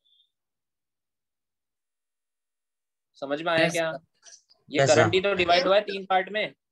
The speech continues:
Speaker 1: अगर मान लो चार resistance होते तो चार part, चार अलग-अलग में divide होता, दो होते तो दो में होता, एक होता तो होता ही नहीं divide।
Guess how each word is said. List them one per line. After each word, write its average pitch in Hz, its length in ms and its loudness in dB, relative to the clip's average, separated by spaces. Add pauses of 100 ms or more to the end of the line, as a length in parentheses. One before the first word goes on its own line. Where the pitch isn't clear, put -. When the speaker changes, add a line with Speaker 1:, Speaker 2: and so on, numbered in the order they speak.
(120)
Speaker 1:
अगर 170 240 2
मान 190 160 -2
लो 208 100 0
चार 190 280 -2
resistance 196 460 -6
होते 208 160 -4
तो 208 100 -4
चार 208 380 0
part, 196 260 -2
चार 185 260 0
अलग-अलग 202 380 0
में 196 220 -8
divide 170 260 -2
होता, 151 200 -6
दो 151 220 -4
होते 190 240 0
तो 170 100 -8
दो 165 180 -6
में 208 100 -14
होता, 185 200 -14 (460)
एक 185 220 0
होता 175 220 0
तो 147 120 -4
होता 151 180 0
ही 214 80 0
नहीं 214 100 -8
divide। 160 280 -8